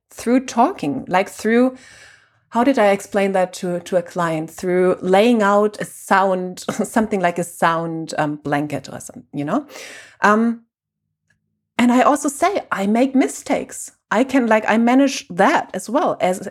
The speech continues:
as an expectation. I may, I'm a human being. I make mistakes.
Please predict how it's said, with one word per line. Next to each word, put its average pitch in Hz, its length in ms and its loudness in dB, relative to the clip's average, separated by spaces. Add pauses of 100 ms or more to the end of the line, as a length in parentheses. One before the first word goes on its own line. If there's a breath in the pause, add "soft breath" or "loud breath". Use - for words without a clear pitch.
as 190 160 0
an 214 100 0
expectation. 262 760 -4 (460 soft breath)
I 214 180 2
may, 247 420 4
I'm 202 240 0
a 254 60 4
human 226 360 -2
being. 214 420 -2
I 170 160 -2
make 233 240 0
mistakes. - 720 -4